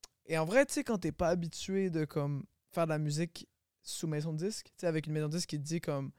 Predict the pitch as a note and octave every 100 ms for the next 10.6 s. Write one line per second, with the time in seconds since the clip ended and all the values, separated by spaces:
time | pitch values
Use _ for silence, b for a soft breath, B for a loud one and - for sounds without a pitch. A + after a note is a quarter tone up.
0 | _ _ _ F#3+ F3 D#3 E3+ F#3 D#3+ D3
1 | D3 C#3+ D3+ - E3+ C#3+ D#3 D#3+ E3+ -
2 | D#3 C#3+ D#3 D3+ D#3 D#3 D#3 C#3 C3+ E3
3 | F3+ - _ - D#3+ D3 D#3+ F3 D3 -
4 | D#3+ D#3+ D#3+ D3+ D#3+ F3+ D#3 A#2+ C#3 D3
5 | D3 F#3+ E3 D3+ - D3+ D#3 C#3 C#3+ D3
6 | F#3 - _ _ _ _ _ _ _ -
7 | D3+ D#3+ E3 E3 F#3 F#3 G3+ - F3 -
8 | F3+ F3+ F3 F3 D#3 - E3 D3+ F3+ D3
9 | F3 F3+ - D#3+ - E3 D#3+ - D3 D3
10 | - F#3 E3 D#3 D#3 -